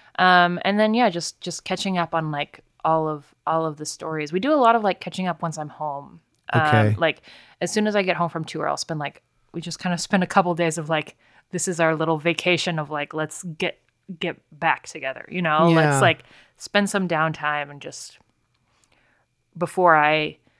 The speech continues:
Speaker 1: become social with the rest of the world again, I'm just gonna, like, reconnect and reground myself in my home with my family. You know what I mean?
Speaker 2: That's important.
Speaker 1: Yeah.
Speaker 2: I find when I get home, it's like, I wanna hug my wife, and it's, and it's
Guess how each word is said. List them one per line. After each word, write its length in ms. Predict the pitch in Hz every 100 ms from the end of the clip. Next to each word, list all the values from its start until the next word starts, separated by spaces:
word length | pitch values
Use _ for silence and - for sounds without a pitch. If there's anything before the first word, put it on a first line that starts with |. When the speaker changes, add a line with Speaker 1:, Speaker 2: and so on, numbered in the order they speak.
| _ _
Speaker 1:
become 320 | 160 - 156
social 400 | - 151 - 151
with 140 | 143
the 80 | 143
rest 240 | 143 139 170
of 80 |
the 100 | 147
world 300 | 139 143 156
again, 280 | 196 202 208
I'm 120 | 190
just 160 | 175 -
gonna, 180 | 180 160
like, 200 | 156 -
reconnect 580 | 147 156 143 147 147 156
and 140 | 156
reground 380 | 156 147 139 139
myself 540 | 139 - 147 - - -
in 100 | 160
my 120 | 139
home 280 | - 139 127
with 140 | -
my 120 | - 165
family. 520 | 151 - - _ _
You 140 | 180
know 80 | 151
what 80 | 143
I 80 | 147
mean? 300 | 147 151 151 -
Speaker 2:
That's 240 | 139 -
important. 540 | 123 117 107 82 87 95
Speaker 1:
Yeah. 300 | 170 160 139 - _
Speaker 2:
I 100 | 170
find 220 | - 220
when 100 | 165
I 80 | 139
get 160 | 139 123
home, 260 | 123 127
it's 200 | 123 -
like, 300 | 123 107 - - _ _ _ _ _ - - - _ _ _
I 60 | 135
wanna 280 | 131 127
hug 420 | 113 123 127 117 - - _ _ _ 135
my 180 | 120
wife, 340 | 117 117 120 113
and 200 | 104 - -
it's, 440 | 120 - - - -
and 200 | 120 120
it's 260 | 107 -